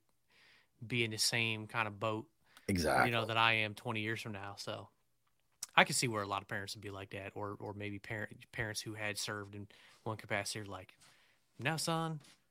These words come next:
Speaker 1: you're gonna do this," or, "Daughter, you're gonna do this. You're gonna do this. Like, you
Speaker 2: That's
Speaker 1: going."
Speaker 2: it.
Speaker 1: You know, like, w-, w-, when I enlisted, my stepdad was, was Air Force in Vietnam. Like, he was the reason I chose Air Force,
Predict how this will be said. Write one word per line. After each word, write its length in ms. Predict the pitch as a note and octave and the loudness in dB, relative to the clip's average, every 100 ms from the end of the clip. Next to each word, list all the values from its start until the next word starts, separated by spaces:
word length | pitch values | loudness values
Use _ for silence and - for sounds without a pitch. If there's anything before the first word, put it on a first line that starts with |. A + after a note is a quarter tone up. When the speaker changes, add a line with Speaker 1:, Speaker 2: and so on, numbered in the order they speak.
| _ - | _ -8
Speaker 1:
you're 140 | D3 | -4
gonna 160 | D#3 C#3 | -2 -2
do 160 | C#3+ | 0
this," 160 | C#3+ C#3 | 0 0
or, 40 | |
"Daughter, 240 | A2+ C3+ C3+ | 2 4 4
you're 100 | C#3 | 0
gonna 140 | C3+ | -2
do 140 | B2+ B2+ | -2 -2
this. 300 | C3 - A#2+ | 0 -2 -4
You're 120 | A#2+ | -4
gonna 160 | G#2+ | -4
do 180 | F#2+ G#2+ | -6 -6
this. 360 | G2 F#2+ - - - | -6 -6 -6 -6 -6
Like, 180 | G#2+ G2+ | -6 -6
you 120 | B2+ | -4
Speaker 2:
That's 260 | A#2+ G#2+ G2+ | -2 2 4
Speaker 1:
going." 40 | B3+ | 4
Speaker 2:
it. 80 | - _ _ _ _ _ _ _ _ _ _ _ | 2 _ _ _ _ _ _ _ _ _ _ _
Speaker 1:
You 100 | A2+ | -4
know, 180 | G#2+ G#2 - | -2 -4 -4
like, 180 | G#2 G#2 - - - - | -4 -4 -8 -20 -16 -8
w-, 140 | B2+ | -4
w-, 200 | A2 A2 | -4 -4
when 120 | - A2+ | -2 0
I 100 | A2+ | 0
enlisted, 340 | G#2+ - G#2+ | -2 -6 -4
my 80 | A2+ | -2
stepdad 420 | - A#2+ G#2 G2 | -2 -2 0 -2
was, 220 | G2 - | -2 -6
was 140 | A#2 G#2+ | -8 -6
Air 160 | G2+ | -6
Force 280 | G#2+ G#2+ - | -6 -6 -6
in 40 | G#2+ | -6
Vietnam. 460 | G2+ G2+ G#2 G#2 G2+ | -6 -4 -2 -2 -4
Like, 120 | G2+ | -6
he 100 | A#2+ | -4
was 120 | A#2 | -2
the 80 | A#2 | -2
reason 200 | A#2+ A#2 | -2 -2
I 40 | A2 | -2
chose 220 | A#2 A2 | -2 -2
Air 100 | D#3 | -4
Force, 400 | - - - | -6 -10 -10